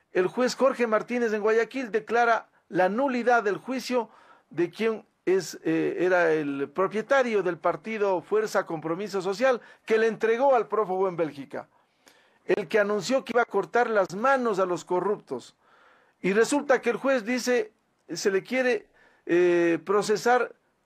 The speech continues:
con el mismo argumento en dos casos diferentes. El uno, el sentenciado a diez años por, eh, lavado de activos, y este otro caso, de acuerdo al coip,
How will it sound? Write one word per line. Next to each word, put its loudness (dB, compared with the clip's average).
con -2
el 0
mismo -4
argumento 0
en -4
dos 0
casos 0
diferentes. 0
El 0
uno, 2
el 2
sentenciado 0
a 0
diez -4
años -2
por, 2
eh, 2
lavado 2
de 0
activos, -8
y -4
este -2
otro 0
caso, -2
de 0
acuerdo 0
al -2
coip, -2